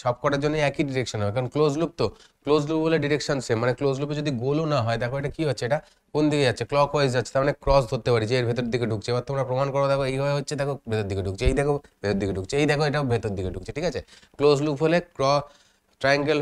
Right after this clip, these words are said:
হোক, সার্কেল হোক, আহ, রেক্ট্যাঙ্গেল হোক, আমরা ওই আমার ফেমাস পদ্ধতিটা আমরা যেটা শিখলাম একটু আগে,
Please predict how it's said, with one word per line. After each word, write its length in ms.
হোক, 120
সার্কেল 440
হোক, 140
আহ, 360
রেক্ট্যাঙ্গেল 500
হোক, 100
আমরা 180
ওই 80
আমার 160
ফেমাস 280
পদ্ধতিটা 460
আমরা 180
যেটা 200
শিখলাম 320
একটু 200
আগে, 120